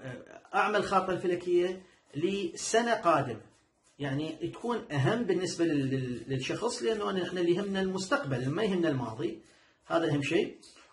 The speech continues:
ومو مهم الإنسان يعرف هو حظه شنو بالحياة، هذه مو مهمة. يعني، أنا أعتقد أنه المهم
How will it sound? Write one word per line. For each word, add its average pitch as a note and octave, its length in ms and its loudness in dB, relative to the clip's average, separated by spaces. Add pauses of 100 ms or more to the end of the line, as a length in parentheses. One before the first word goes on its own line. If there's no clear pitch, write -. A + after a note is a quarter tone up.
ومو C#4 280 4
مهم A#3 400 2
الإنسان G3 500 0
يعرف F3+ 380 0
هو F#3 140 4
حظه E3+ 320 2
شنو E3+ 240 2
بالحياة، - 480 -6
هذه C4+ 180 0
مو G#4 140 -2
مهمة. C#3+ 320 2
يعني، A#2 280 -6
أنا A#3 120 0
أعتقد G#3 500 -4
أنه F3+ 180 -4
المهم G#3 360 2